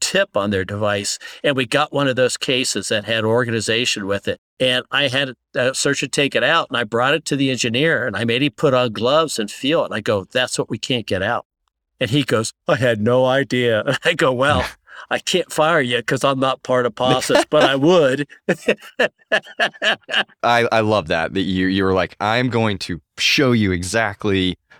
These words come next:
Speaker 2: uh, what the problem is." But for our listeners, can you set the time frame of between when,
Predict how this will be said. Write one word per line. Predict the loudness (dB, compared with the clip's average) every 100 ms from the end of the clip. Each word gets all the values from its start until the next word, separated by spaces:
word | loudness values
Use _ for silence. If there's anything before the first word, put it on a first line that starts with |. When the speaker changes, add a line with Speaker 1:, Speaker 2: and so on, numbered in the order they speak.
| -4
Speaker 2:
uh, | -2 0 0
what | -2 -2
the | -2
problem | 0 2 0 -2
is." | -2
But | -2 -2
for | 0
our | 2
listeners, | 2 0 -2 -4
can | -2 0
you | 0
set | 0 -2
the | -2
time | -4 -4 -4
frame | -4 -2 -2
of | -2 -4
between | -6 0 0 2 0 0
when, | 0 0 0 0